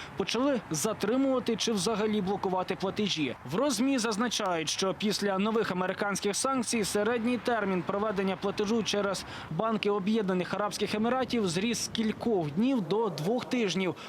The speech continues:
а подекуди до цілого місяця. До того ж, низка транзакцій, так би мовити, зависають і повертаються назад. А це значно ускладнює роботу підприємців країни-агресорки,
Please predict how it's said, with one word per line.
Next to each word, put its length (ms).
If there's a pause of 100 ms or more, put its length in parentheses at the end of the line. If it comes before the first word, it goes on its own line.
а 80
подекуди 560
до 240
цілого 440
місяця. 640 (280)
До 60
того 280
ж, 180
низка 460
транзакцій, 600
так 140
би 80
мовити, 480 (200)
зависають 880
і 60
повертаються 680
назад. 400 (260)
А 80
це 200
значно 460
ускладнює 640 (220)
роботу 480
підприємців 840
країни-агресорки, 1160